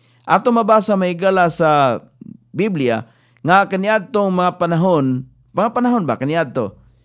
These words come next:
Dunay makatagamtam og kahulaw, makatagamtam og kainit sa panahon,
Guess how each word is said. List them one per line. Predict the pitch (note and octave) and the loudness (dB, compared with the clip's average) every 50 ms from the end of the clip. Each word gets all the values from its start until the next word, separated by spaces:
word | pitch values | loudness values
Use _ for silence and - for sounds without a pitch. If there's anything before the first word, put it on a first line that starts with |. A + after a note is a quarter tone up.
| _ _ _ _ _ _ _ | _ _ _ _ _ _ _
Dunay | - C3 F3 G#3+ A3+ A3 G#3+ G3+ F#3+ F3+ E3 D#3 C#3+ B2 - - - _ - | -2 2 4 4 4 4 2 2 2 2 2 2 0 -2 -4 -6 -12 _ -4
makatagamtam | C3+ E3 - G3+ - - E3+ F#3 G#3+ G#3+ F#3+ - G#3 F#3+ F3 | -2 -2 -2 -2 -4 -2 -2 0 0 -2 0 -2 -2 -2 0
og | E3+ E3 - - | -2 -4 -4 -6
kahulaw, | - D3 D#3 G3+ A3 G3 D#3 C3+ C#3 C#3+ C#3+ C#3 - _ - | -4 0 2 2 2 4 4 2 2 2 -2 -6 -10 _ -8
makatagamtam | A#2+ C#3 C#3+ E3 D#3+ - D#3+ E3 F#3+ G3 F#3+ - G3 F#3+ F3+ E3+ | -6 -6 -4 -4 -4 -4 -2 -2 -2 -2 -2 -2 -2 -2 -2 -2
og | F3+ D#3 - | -4 -4 -4
kainit | - D3 - F#3+ A3 G3+ G3 F#3 F3+ - | -6 -4 -4 -2 -2 -2 -2 -4 -4 -6
sa | - - E3+ | -6 -6 -4
panahon, | - D#3+ D3 C#3+ C#3+ F3 F3 D#3+ C#3 C3 C3 C3+ | -4 -2 -2 0 0 2 2 0 0 -2 -4 -6